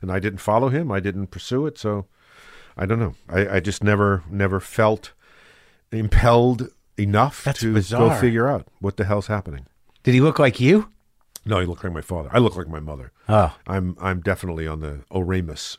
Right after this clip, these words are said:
Speaker 1: side, which I'm not even sure where that's from. I think
Speaker 2: But
Speaker 1: Spanish or Greek or something.
Speaker 2: So you brought up real Catholic.
Speaker 1: Very.
Speaker 2: Yeah. Did it, did it hold?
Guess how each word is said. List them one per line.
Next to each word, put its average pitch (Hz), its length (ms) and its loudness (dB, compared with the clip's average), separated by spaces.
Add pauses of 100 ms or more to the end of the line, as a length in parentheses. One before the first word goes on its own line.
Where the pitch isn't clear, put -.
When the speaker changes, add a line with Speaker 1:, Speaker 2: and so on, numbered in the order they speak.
Speaker 1:
side, 65 400 -10
which - 180 -20
I'm 76 120 -10
not 76 140 -8
even 69 120 -12
sure 78 160 -10
where 71 100 -8
that's 69 220 -12
from. 69 220 -10
I 69 60 -12
think 71 100 -14
Speaker 2:
But - 100 -2
Speaker 1:
Spanish 76 500 -12
or 73 60 -12
Greek 73 360 -14
or 69 60 -16
something. - 340 -16 (160)
Speaker 2:
So - 140 2
you 151 280 6
brought 160 340 4
up 139 120 4
real 156 180 4
Catholic. 147 580 0 (280)
Speaker 1:
Very. 95 280 2 (380)
Speaker 2:
Yeah. 113 260 4 (320)
Did 117 140 4
it, 117 140 0
did 120 140 4
it 110 100 4
hold? 160 380 4